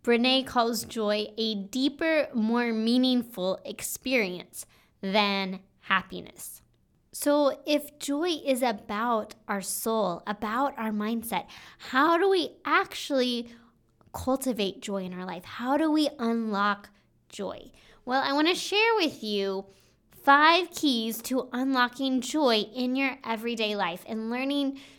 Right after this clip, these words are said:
to live and walk in joy. But before we can ever step into joy, we first have to lay the foundation.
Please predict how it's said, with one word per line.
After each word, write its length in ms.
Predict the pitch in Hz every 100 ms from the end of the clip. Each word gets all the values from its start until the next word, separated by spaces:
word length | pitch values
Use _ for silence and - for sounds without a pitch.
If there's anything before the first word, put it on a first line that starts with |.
| _
to 500 | - 262 254 247 240
live 580 | 240 220 247 269 240 220 208
and 280 | 233 220 214
walk 320 | 214 226 226 -
in 200 | 220 208
joy. 380 | 202 185 147 - _ _ - - -
But 180 | 285
before 640 | 302 294 294 247 277 427 392
we 180 | 294 269
can 420 | - 233 233 226
ever 360 | 226 220 254 254 -
step 580 | - - - 233 247 - -
into 680 | 233 247 262 226 208 196 196 -
joy, 600 | 202 262 330 233 202 196 - _ - _ _
we 160 | - 262
first 640 | 262 - 285 285 403 - - _
have 400 | - 233 233 -
to 140 | - 226
lay 540 | 214 208 202 202 202
the 140 | 214 202
foundation. 760 | 202 196 185 170 - - 175